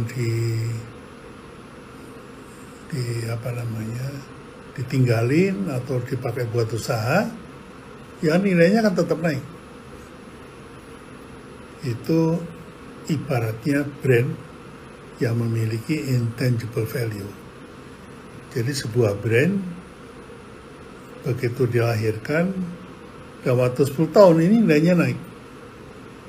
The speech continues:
Nah, kenaikan ini disebutnya valuation. Nah, kalau rumah saya dalam waktu sepuluh tahun sudah mencapai sepuluh miliar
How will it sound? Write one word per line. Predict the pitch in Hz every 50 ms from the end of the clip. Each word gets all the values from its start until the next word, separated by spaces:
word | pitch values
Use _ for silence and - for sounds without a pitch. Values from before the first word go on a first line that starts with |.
| - - - - - - - - -
Nah, | 127 120 117
kenaikan | - - 131 123 123 127 127 - 131 117 117
ini | 113 117 143 165 143
disebutnya | 123 - - 139 120 110 123 131 139 147 151 - - - - - - - -
valuation. | - 127 120 120 117 110 110 - - - 127 107 107 107 - - - - - - - - - - - - - - - - - - - - - - - - - - - - - - - - - - - - - - - - - - - - - - - - - - - - - - -
Nah, | - 143 131 120 117 113 - - - - - - - - - - - - - - - - - - - - - - - - - - - - - - - - - - - - - - - - - - - - -
kalau | - 147 143 151 175 220 247 - - -
rumah | 170 170 170 160 156 156 151 143
saya | - 160 147 143 143 147
dalam | 143 147 139 127 127 123 127
waktu | 127 127 127 143
sepuluh | 131 131 - - 143 127 127 127
tahun | - 131 123 123 123 123 113
sudah | - 131 120 117 113
mencapai | 113 113 113 - 127 113 - 123 113 117 113
sepuluh | 110 - - - 127 110
miliar | 104 117 135 143 131 117 98 98